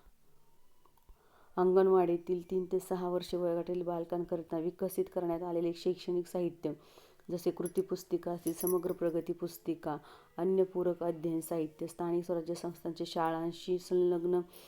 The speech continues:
निवडक अंगणवाड्यामध्ये उपयोगात आणण्यासाठी प्रायोगिक तत्त्वावर उपलब्ध करून देण्यात येईल. या साहित्याच्या उपयोगिता व परिणामकारकतेचे मूल्यमापन सदरचे साहित्य एक वर्ष उपयोगात आणल्यानंतर करण्यात येईल. याबाबतची उचित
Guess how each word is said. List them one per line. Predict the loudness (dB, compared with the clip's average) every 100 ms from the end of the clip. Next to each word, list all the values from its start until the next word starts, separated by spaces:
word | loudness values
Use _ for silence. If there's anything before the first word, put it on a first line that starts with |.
| -20 -6
निवडक | 4 6 8 4
अंगणवाड्यामध्ये | 0 0 2 2 0 -2 -2 0
उपयोगात | 0 -2 -2 -2 -2
आणण्यासाठी | -2 -2 -2 -4 -6
प्रायोगिक | -6 -4 -4 -6 -6
तत्त्वावर | -4 -4
उपलब्ध | -6 -6 -6 -4 -6
करून | -4 -2 -2
देण्यात | -2 -2 -4 -6 -20 -20 _ 2
येईल. | 4 4
या | 0
साहित्याच्या | -2 -2 -4 -4 -4 -2
उपयोगिता | -2 -2 0 0 -2
व | -4
परिणामकारकतेचे | -2 -2 -2 -2 -4 -6 -8 -8 -6
मूल्यमापन | -6 -4 -4 -4 -6
सदरचे | -8 -2 -4 -2
साहित्य | -4 -2 -2 -4 -4
एक | -4 -4
वर्ष | -8 -6
उपयोगात | -8 -6 -4 -2 -4 -4
आणल्यानंतर | -4 -2 2 2 2 -4
करण्यात | -4 -4 -4 -4 -2
येईल. | -2 -4 -20 -20 -20 -20 -14 -2
याबाबतची | 0 2 2 0 -2
उचित | -4 -4